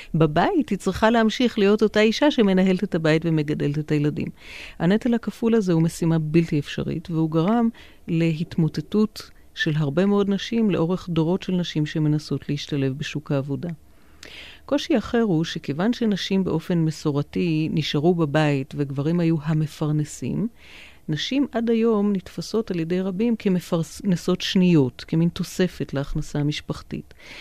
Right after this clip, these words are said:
ולכן קל למעסיקים לפטר אותן ולא לקדם אותן ולא לתת להם שכר שווה, וגם כשהן עושות עבודה שווה לעבודתו של גבר, לא לתגמל אותם כפי שמתגמלים גבר, בגלל שגבר נתפס כמי שמביא את הכסף הביתה.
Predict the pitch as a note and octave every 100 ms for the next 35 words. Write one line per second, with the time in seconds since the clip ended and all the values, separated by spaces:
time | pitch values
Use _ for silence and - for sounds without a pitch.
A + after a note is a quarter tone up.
0 | - - - - D#3+ - C#4 B3+ - A#3
1 | A#3 A#3+ G#3+ F3+ D#3 - F3+ - F3+ E3+
2 | E3 - F3+ D#3+ D3 D3 D3 C#3+ D3 D3+
3 | D3 D#3 - D#3 D3+ C#3+ C#3+ D3 C#3 C#3
4 | C#3 C#3 D3 D#3+ E3 D#3+ D3+ - - D#3
5 | D#3+ F3 F3 G#3+ G3 E3 F#3 A3 - G#3
6 | F#3+ - F#3+ F#3 D#3 D#3 E3 - E3 D#3
7 | E3+ D#3+ - D3+ D3 D3+ D#3 F#3 - F#3
8 | F3 A#3 G3 F#3 G3+ - - - - -
9 | F3 A3 A#3+ - E3+ F3 B3+ D4 - G#3
10 | G3 F#3+ F3+ F#3+ F3+ E3 D#3 D3+ D#3 D#3+
11 | C#3 C3 C#3 G#3+ G3+ E3 E3 - E3 D#3+
12 | C#4+ B3 A#3+ G#3+ - F#3+ F3+ - E3+ E3+
13 | F3+ D3+ D#3 D#3 D#3 C#3+ - D3+ D3 C#3+
14 | C#3+ C#3+